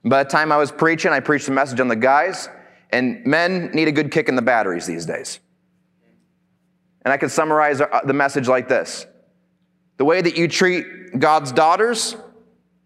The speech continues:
is the experience of the goodness of God that you'll experience. First Peter chapter three s-, and verse seven. Anyways,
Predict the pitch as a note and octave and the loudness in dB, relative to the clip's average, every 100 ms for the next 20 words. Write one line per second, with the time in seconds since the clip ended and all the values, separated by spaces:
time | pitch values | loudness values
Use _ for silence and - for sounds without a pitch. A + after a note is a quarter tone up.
0 | _ _ _ _ - D#3+ C#3+ - B2+ D#3+ | _ _ _ _ -4 -2 -2 -4 0 2
1 | D3 - G3 F#3 F3 - D3+ D3 D3 E3+ | 0 0 2 2 -2 0 0 0 0 0
2 | D#3 D#3 C#3 D#3+ D3+ D3 C#3+ C#3 C3+ C3 | 0 -2 2 2 4 2 2 2 2 0
3 | - D#3+ C3+ F#2 - - - - - _ | 2 2 2 0 -4 -8 -10 -20 -20 _
4 | _ _ _ _ _ _ _ _ _ - | _ _ _ _ _ _ _ _ _ 0
5 | D#3+ D3+ E3+ D3+ C3 D#3+ C#3 C3+ - C#3 | 0 0 0 0 2 2 2 -2 -2 0
6 | A#2+ - - - A#2+ A#2+ A#2 B2+ G#2+ E2+ | 0 -6 -10 -4 0 0 0 0 0 -2
7 | - - - _ _ _ _ _ _ _ | -10 -16 -20 _ _ _ _ _ _ _
8 | _ _ _ _ _ _ _ _ _ - | _ _ _ _ _ _ _ _ _ -4
9 | D3 A#2+ F#2+ - - | 0 2 0 -4 -8